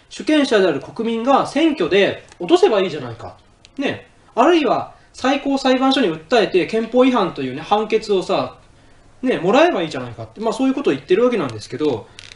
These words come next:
うーん、だから文句あるんなら選挙で落とせよって。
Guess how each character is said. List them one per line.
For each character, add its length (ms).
う 40
ー 680
ん、 40
だ 80
か 60
ら 60
文 240
句 100
あ 120
る 120
ん 40
な 60
ら 60
選 240
挙 120
で 80
落 80
と 80
せ 120
よ 80
っ 100
て。 200